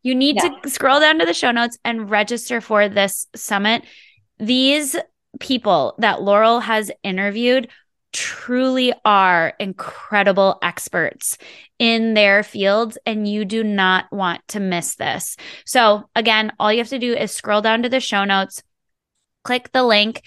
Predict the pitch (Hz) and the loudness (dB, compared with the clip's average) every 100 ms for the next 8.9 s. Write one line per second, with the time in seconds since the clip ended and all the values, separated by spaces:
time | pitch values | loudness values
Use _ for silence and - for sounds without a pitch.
0 | - - - 226 208 190 185 185 - 202 | -12 -6 -6 0 2 2 2 -2 -8 -2
1 | 185 190 214 - 277 - 220 220 233 - | 0 0 -6 0 0 0 -2 -6 -8 -6
2 | 226 208 226 - 254 233 220 208 196 - | -2 -2 -2 -4 -2 0 -2 0 0 0
3 | 196 202 196 202 240 285 - 302 302 302 | 0 0 -2 -8 -4 -4 0 2 4 2
4 | - - - - 208 208 214 - 226 - | -2 -20 -14 -6 0 4 4 0 -8 -4
5 | 269 262 254 - - 220 214 - - 214 | -2 0 -2 -4 -2 0 0 -2 -8 -10
6 | 202 196 196 220 190 185 185 - - _ | -8 -8 -6 -4 -2 -2 -4 -12 -20 _
7 | - 190 180 247 240 240 240 208 196 - | 0 0 2 0 2 2 2 -2 -6 -4
8 | 202 202 214 202 - - 208 185 | -4 -4 -6 -8 -10 -4 -2 -2